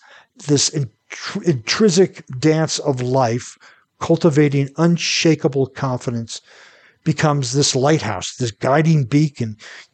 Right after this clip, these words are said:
guiding us through the ebbs and flow of life. And, you know, that's kind of like an ocean, right? A lighthouse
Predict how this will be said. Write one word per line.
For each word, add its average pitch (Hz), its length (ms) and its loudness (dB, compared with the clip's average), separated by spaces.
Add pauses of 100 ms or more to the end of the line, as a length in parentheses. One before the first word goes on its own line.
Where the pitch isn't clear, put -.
(100)
guiding 147 340 2
us 147 140 0
through 143 180 -2
the 131 220 -2
ebbs 123 320 0
and 127 160 0
flow 117 400 -8
of 123 160 -8
life. 131 340 -4
And, 120 220 -6 (400)
you 135 100 -2
know, 127 160 -2
that's 135 240 -2
kind 143 180 0
of 135 140 0
like 139 220 0
an 147 180 0
ocean, 143 420 0
right? 127 200 -4
A 131 100 0
lighthouse 127 760 0